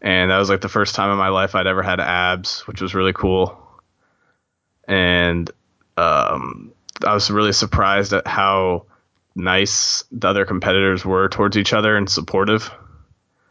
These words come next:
Like, I thought guys in the back, like, in, at the show were gonna be dicks towards each other and all that type of stuff, but all the guys were really supportive, and I guess it's more or less because they probably, everyone could relate to, everyone knows what they had to do to get to that shape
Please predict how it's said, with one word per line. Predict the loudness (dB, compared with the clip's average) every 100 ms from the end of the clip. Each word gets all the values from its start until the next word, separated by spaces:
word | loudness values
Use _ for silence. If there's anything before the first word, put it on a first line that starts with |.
| _
Like, | 0 0
I | 2
thought | 0 -2 -2
guys | 0 0 -2
in | -6
the | -2
back, | 0 0 -4 -8
like, | -6
in, | -6 -6 -6 -6 -4
at | -4
the | -2
show | 0 0
were | 2
gonna | 0 0
be | 0 0
dicks | 0 -2 -2 -2
towards | -2 0
each | -2 0
other | 0 2 0
and | 0 -4 -8 -18 _ _ _ _ _ _
all | -2 0
that | 0 0
type | 0
of | 0
stuff, | -4 -2
but | 0
all | 0
the | 0
guys | 2 0 0
were | 0
really | 0 0
supportive, | -4 -6 -4 0 0 0
and | 0 0 -4 -8 _ _ _ _ _ _ _ _
I | -2
guess | 0 -2
it's | -4 0
more | 2
or | 2
less | 0
because | -4 -2 -2 0
they | -2
probably, | 0 0 0
everyone | 0 0 0
could | 0
relate | 0 0 0 0 0 -4 _ -8
to, | -2 2 2 2 -2 -8 -10 -4
everyone | 0 2 2 2
knows | 2 2 0 -2
what | -2
they | 0
had | 0 0
to |
do | 0 0
to | 0
get | -2 -2
to | 0
that | 0 0
shape | 0 2 0